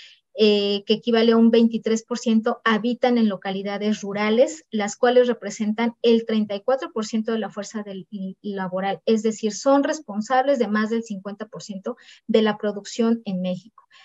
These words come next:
También las mujeres rurales en México tienen un acceso limitado a la propiedad de la tierra. Ya vimos precisamente por qué esta propiedad de la tierra se vincula con los temas de cambio climático, ¿no?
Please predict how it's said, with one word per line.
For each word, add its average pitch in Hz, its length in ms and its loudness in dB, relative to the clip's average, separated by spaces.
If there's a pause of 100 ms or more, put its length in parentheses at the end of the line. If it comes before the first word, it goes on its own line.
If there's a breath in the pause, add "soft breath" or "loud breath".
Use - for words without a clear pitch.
(160 soft breath)
También 247 320 8
las 277 160 6
mujeres 254 500 2
rurales 262 520 4
en 220 120 -4
México 233 400 -6
tienen 226 280 2
un 226 100 2
acceso 226 440 -4
limitado 196 460 -6
a 190 40 -6
la 185 120 -8
propiedad 190 380 -10
de 175 100 -10
la 165 120 -8
tierra. 160 320 -10 (240 soft breath)
Ya 240 180 6
vimos 262 320 0
precisamente 226 760 -2
por 220 280 -8
qué 233 140 -2
esta 233 220 -8
propiedad 202 380 -8
de 208 120 -6
la 196 160 -6
tierra 196 260 -8
se 208 240 -4
vincula 247 580 -4
con 208 120 -10
los 190 160 -12
temas 196 260 -10
de 185 120 -10
cambio 180 320 -8
climático, 170 600 -10
¿no? 254 200 -6